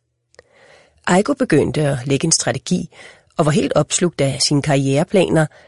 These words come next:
da hun gik ind for at tjekke, hvordan der så ud i kvindernes stille vaskerum. Selvom hun gik i sine egne tanker, bemærkede hun med det samme, at der var noget galt,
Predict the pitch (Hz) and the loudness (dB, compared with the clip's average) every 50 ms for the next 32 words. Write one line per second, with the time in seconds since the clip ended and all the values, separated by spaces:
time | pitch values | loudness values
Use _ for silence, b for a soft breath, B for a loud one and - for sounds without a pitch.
0 | b b b b _ _ _ - 202 208 196 226 208 - 156 139 - - - 180 | b b b b _ _ _ 2 2 2 2 0 2 2 2 2 2 0 -2 0
1 | 170 - - 147 135 131 - 170 165 165 160 - 143 131 131 - 170 - - 160 | 0 0 2 2 2 0 0 0 0 0 0 0 0 -2 0 0 0 0 2 2
2 | 139 127 - - 147 - - - 151 135 135 135 139 151 - - - - - - | 0 0 -2 -4 -6 -6 -2 0 0 0 0 0 0 0 0 0 -2 -4 -2 -2
3 | 139 131 135 143 143 139 127 - - 143 131 131 127 - - _ _ _ _ _ | -2 -2 0 0 0 0 0 0 -2 0 0 0 -2 -2 -4 _ _ _ _ _
4 | _ _ _ _ _ _ _ _ _ _ _ _ _ _ - - - 262 285 294 | _ _ _ _ _ _ _ _ _ _ _ _ _ _ -2 2 2 4 4 4
5 | 302 294 254 - 190 - 240 226 - 226 202 175 156 147 139 135 160 185 - - | 2 2 2 2 0 0 0 2 2 2 2 2 2 0 0 0 0 0 0 0
6 | 143 139 139 135 156 156 147 139 143 - _ - 160 170 156 143 139 143 160 196 | 0 0 -2 -2 -2 -2 -2 -4 -8 -14 _ 0 2 4 4 4 4 2 2 2
7 | 196 175 160 151 147 135 147 147 - 147 139 139 143 170 190 b b b b b | 2 2 2 0 0 -2 -2 0 0 2 2 2 0 0 -2 b b b b b
8 | - - 185 180 196 180 143 160 196 - - 180 - - - - | -4 -2 0 2 4 4 4 2 0 2 0 0 0 -2 -8 -16